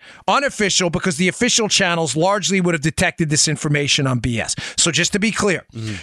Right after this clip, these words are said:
Speaker 1: corrupt charges against Donald Trump.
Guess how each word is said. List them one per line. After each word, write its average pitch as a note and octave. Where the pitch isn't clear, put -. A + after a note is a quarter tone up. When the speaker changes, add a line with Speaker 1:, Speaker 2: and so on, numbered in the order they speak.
Speaker 1:
corrupt F3+
charges D#3+
against E3+
Donald D#3+
Trump. -